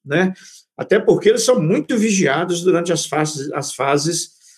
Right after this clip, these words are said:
de testes clínicos, né? E nos testes clínicos, essas vacinas todas foram testadas num contingente de milhares de pessoas, é, é, pra verificar, inclusive, a questão da segurança. Então, nesse aspecto,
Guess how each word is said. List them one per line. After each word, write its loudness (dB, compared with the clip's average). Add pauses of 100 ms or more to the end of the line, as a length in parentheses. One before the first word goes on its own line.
(140)
de 0
testes 2
clínicos, 2
né? 4
E 4
nos 2
testes 2
clínicos, 0
essas 2
vacinas 0
todas 2
foram 0
testadas 0 (400)
num 6
contingente 0
de 0
milhares 2
de -8
pessoas, 2 (500)
é, 4
é, 4
pra 0
verificar, 0
inclusive, -4
a -2
questão -2
da 2
segurança. 0
Então, 2
nesse 4
aspecto, 2